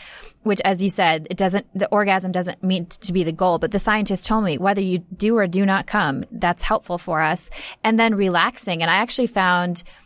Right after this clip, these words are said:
the buzz of the machine, and, and they led me through these exercises with, like, verbal prompts where they'd show words on a screen. And one of the things was thinking about your nipples being stimulated.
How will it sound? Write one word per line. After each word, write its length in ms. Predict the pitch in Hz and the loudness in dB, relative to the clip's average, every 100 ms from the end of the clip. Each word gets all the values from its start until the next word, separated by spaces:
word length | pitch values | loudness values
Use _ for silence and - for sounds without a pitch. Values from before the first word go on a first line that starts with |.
| _ | _
the 160 | 190 196 | -4 -2
buzz 360 | 165 185 190 | 0 0 2
of 100 | 190 | 0
the 80 | 175 | 0
machine, 580 | 170 - 262 226 208 180 | 0 0 2 0 0 0
and, 280 | 165 165 - | -2 -4 -2
and 320 | 175 170 160 - | -2 -2 -4 -4
they 240 | 180 180 - _ _ | -2 -2 -4 _ _
led 200 | 196 202 | -2 0
me 160 | 196 185 | 0 -4
through 200 | 175 185 | -2 0
these 180 | 175 165 | 0 0
exercises 760 | 170 - 196 175 170 165 165 | -2 -2 -2 0 0 0 -2
with, 200 | 170 160 | -2 -4
like, 180 | 151 170 | -4 -4
verbal 360 | 180 175 185 190 | -2 0 0 -2
prompts 420 | - 214 208 - | -2 0 -2 -2
where 80 | 175 | 0
they'd 160 | 170 | 0
show 180 | - 180 | 0 0
words 320 | 170 170 175 | 0 0 0
on 140 | 170 165 | 0 0
a 20 | |
screen. 400 | - - 180 175 | -2 -2 -2 0
And 80 | 170 | 0
one 120 | 202 | 0
of 60 | |
the 80 | 220 | 0
things 300 | 202 240 233 | 0 0 2
was 240 | 175 - - | 0 -4 -4
thinking 340 | 226 233 226 | -2 0 0
about 320 | 190 165 - | 2 2 0
your 120 | 185 | -2
nipples 340 | 180 185 185 165 | -2 0 -2 0
being 160 | 180 | -2
stimulated. 720 | 165 - 180 170 143 139 131 | -2 -2 -2 0 -2 -2 -4